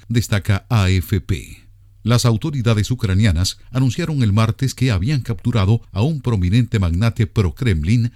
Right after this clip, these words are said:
que escapó de su arresto domiciliario después de la invasión de Rusia. Zelensky publicó una foto en línea de Medvedchuk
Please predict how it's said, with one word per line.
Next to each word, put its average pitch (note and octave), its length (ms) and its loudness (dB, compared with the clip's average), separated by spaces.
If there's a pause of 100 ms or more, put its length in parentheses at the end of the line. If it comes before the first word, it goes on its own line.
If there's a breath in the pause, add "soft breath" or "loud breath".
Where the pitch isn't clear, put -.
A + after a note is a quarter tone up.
(100)
que B2 200 0
escapó C#3+ 400 -2
de C3+ 100 -2
su - 120 -2
arresto G#2+ 300 -2
domiciliario G#2 760 0 (100)
después B2 360 -4
de A2+ 80 0
la F#2+ 80 2
invasión E2+ 460 0
de F#2+ 100 0
Rusia. - 580 -12 (340)
Zelensky A2+ 540 0
publicó B2 440 -2
una G2 260 2
foto F#2+ 320 -2
en F2 100 0
línea A2+ 420 2 (140 soft breath)
de A#2 160 4
Medvedchuk G2 960 0